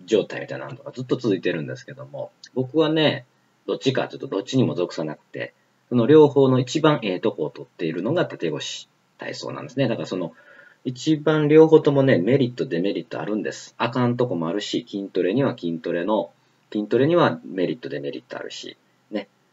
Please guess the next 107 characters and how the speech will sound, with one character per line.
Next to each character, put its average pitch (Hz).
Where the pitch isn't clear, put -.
え 87
ー、 80
こ -
の 82
骨 104
ト -
レ 117
っ -
て 123
呼 71
ん -
で -
ま -
す -
け 117
ど、 143
こ 80
れ 71
脱 98
力 -
ト 85
レ 71
ー -
ニ -
ン -
グ -
ね。 135
武 90
術 90
系 76
の 71
人 -
の -
ト -
レ -
ー -
ニ -
ン -
グ 87
ね。 139
対 -
す -
る -
ふ -
う -
に -
言 -
っ -
て -
ま -
す。 -
骨 -
ト 95
レ 95
に 143
も -
メ 127
リ 117
ッ -
ト -
も 78
あ 73
り 76
ま 76
す -
け 151
れ 147
ど、 92
デ 82
メ 98
リ 90
ッ -
ト 156
も 139
あ 113
り 107
ま 104
す。 -
は -
い。 -
だ 113
か -
ら 98
体 113
の 107
使 104
い 101
方 98
を 95
う 78
ま 82
く -
し -
て、 135
筋 87
力 80
に 69
頼 78
ら 76
ず 71
に 110
や 73
っ -
て -
い 73
こ -
う。 -